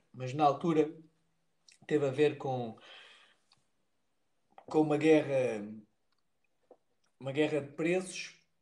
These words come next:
que depois, eh, eu tinha uma, uma, uma lógica argumentativa e eles tinham outra, e eu percebia porque eles, porque estávamos em plena crise financeira, não é?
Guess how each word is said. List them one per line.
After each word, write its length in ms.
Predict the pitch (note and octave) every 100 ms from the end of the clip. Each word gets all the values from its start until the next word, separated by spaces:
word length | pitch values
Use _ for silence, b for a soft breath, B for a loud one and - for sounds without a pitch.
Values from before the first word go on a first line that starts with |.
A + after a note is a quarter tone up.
| -
que 80 | -
depois, 580 | - - C#3+ C#3 C3+ -
eh, 340 | C#3+ B2+ A#2+ G#2+
eu 160 | C#3 C#3
tinha 280 | D3+ C3+
uma, 440 | C3+ C#3 B2+ B2 A2 - _ -
uma, 360 | C3+ C3 C3
uma 140 | - C3
lógica 360 | C#3+ C3+ -
argumentativa 760 | B2 B2 B2+ C3 - F#3 G3+ F#3+
e 200 | C#3 A#2+
eles 160 | B2+ B2+
tinham 300 | C#3+ B2+ B2+
outra, 420 | D3 F3 - F#3
e 80 | C3
eu 100 | A2
percebia 460 | - - B2 B2
porque 220 | - - A#2
eles, 180 | G#2+ - _ _
porque 120 | -
estávamos 400 | - B2 A#2+ A#2+
em 100 | B2
plena 580 | A#2 B2 A#2+ A2+ A2+ G#2
crise 320 | - B2 A2+ -
financeira, 560 | A2 G#2 - C#3+ D#3+
não 100 | G#2
é? 140 | A2